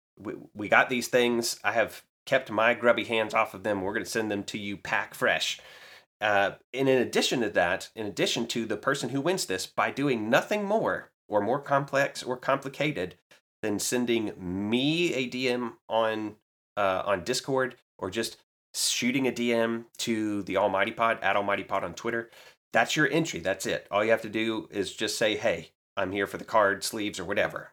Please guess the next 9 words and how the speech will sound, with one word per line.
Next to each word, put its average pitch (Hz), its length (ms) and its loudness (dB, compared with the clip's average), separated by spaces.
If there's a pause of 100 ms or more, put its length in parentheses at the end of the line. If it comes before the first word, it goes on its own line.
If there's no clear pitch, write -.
Uh, 92 300 0
and 92 180 -6
that's, 92 360 -2
you're 101 280 -4
in. 123 160 4 (440)
So, 107 360 2
uh, 107 260 4
if 180 280 0
you 135 400 -2